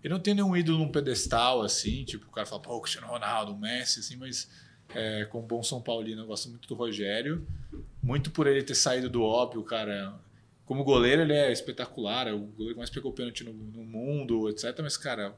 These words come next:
fazer gol de falta, ele era o que treinava, o que fazia mais que todo mundo. Você fala, "Meu, como que eu não vou dar oportunidade pro cara? Vocês estão indo tomar cerveja, o cara tá treinando todo dia, cem, duzentas faltas, tá fazendo gol pra caramba." É,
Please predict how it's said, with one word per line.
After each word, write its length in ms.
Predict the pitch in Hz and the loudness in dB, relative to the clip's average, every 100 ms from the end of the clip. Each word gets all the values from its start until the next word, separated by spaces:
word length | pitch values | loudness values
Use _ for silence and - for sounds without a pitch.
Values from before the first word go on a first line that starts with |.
| - | -12
fazer 320 | - 101 113 | -10 -10 -8
gol 100 | 127 | -8
de 100 | 117 | -8
falta, 640 | - 107 104 113 - 107 | -6 -4 -4 -4 -8 -6
ele 100 | 104 | -6
era 80 | 107 | -6
o 20 | 113 | -8
que 80 | |
treinava, 480 | - 110 101 101 104 | -8 -6 -4 -4 -4
o 40 | 104 | -8
que 60 | |
fazia 380 | - 104 101 107 | -8 -8 -8 -6
mais 300 | 104 98 107 | -4 -4 -6
que 80 | - | -8
todo 200 | 101 101 | -10 -8
mundo. 520 | 98 101 107 107 113 - - - - | -6 -4 -6 -6 -8 -10 -20 -20 -12
Você 80 | - | -6
fala, 120 | 139 | -2
"Meu, 120 | 147 | 0
como 140 | 156 156 | 2 2
que 40 | |
eu 40 | 190 | 2
não 40 | |
vou 80 | 170 | 2
dar 80 | 131 | -2
oportunidade 420 | 131 - 123 117 | -4 -6 -6 -6
pro 100 | 120 | -10
cara? 280 | - 107 98 | -4 -2 -2
Vocês 80 | - | -4
estão 200 | - 131 | -8 -8
indo 160 | 139 139 | -8 -8
tomar 200 | 135 123 | -6 -4
cerveja, 440 | 143 120 117 143 | -4 -6 -8 -6
o 20 | |
cara 140 | 156 156 | -6 -6
tá 100 | 170 | -6
treinando 360 | 190 175 143 | -4 -2 -2
todo 220 | 143 160 160 | -4 -4 -4
dia, 220 | 131 151 | -2 0
cem, 240 | 139 139 147 | 0 0 -2
duzentas 440 | 139 139 139 135 | -2 -6 -4 -4
faltas, 300 | - 135 147 | -4 -6 -6
tá 60 | 156 | -10
fazendo 320 | - 123 131 | -10 -10 -10
gol 140 | 131 | -8
pra 140 | 120 127 | -2 -2
caramba." 540 | 131 123 127 156 165 165 - - - - | -2 -4 -6 -4 -6 -8 -16 -20 -20 -6
É, 760 | 139 120 113 110 107 104 104 | 0 2 2 0 0 0 -2